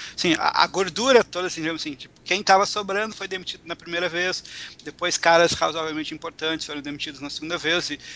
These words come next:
daí na, na, na terceira vez, assim, foi, foi demissão bem menor, mas, assim, caras realmente bem importantes tiveram que sair, que fazer outra, fazer outras coisas na terceira demissão em massa, porque a Conectiva não tinha como, como bancar aquilo, né?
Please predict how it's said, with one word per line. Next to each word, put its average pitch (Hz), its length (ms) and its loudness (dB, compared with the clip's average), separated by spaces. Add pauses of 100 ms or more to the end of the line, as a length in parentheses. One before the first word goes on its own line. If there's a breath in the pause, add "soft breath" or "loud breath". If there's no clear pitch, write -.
(200 loud breath)
daí 165 160 4
na, 175 160 6
na, 160 220 0
na 165 100 2
terceira 196 460 4
vez, 202 160 4
assim, 190 80 0
foi, 147 260 -8
foi 156 220 -10 (320)
demissão 160 400 -6
bem 151 120 -2
menor, 170 320 -2
mas, 156 140 -4
assim, 156 100 -8
caras 175 360 6
realmente 202 560 0
bem 165 180 -6
importantes 165 580 -6
tiveram 156 360 -4
que - 100 -12
sair, 147 320 -6
que - 140 -20
fazer 139 240 -14
outra, 139 260 -16 (400 loud breath)
fazer 143 260 -8
outras 147 280 -10
coisas 143 280 -10
na 143 120 -4
terceira 139 440 -4
demissão 135 380 -10
em 131 40 -10
massa, 127 340 -8
porque 139 500 -4 (1000 soft breath)
a 147 100 2
Conectiva 156 460 2
não 160 140 2
tinha 156 180 0
como, 151 480 -6
como 156 180 -4
bancar 156 380 4
aquilo, - 400 -8
né? 156 260 -2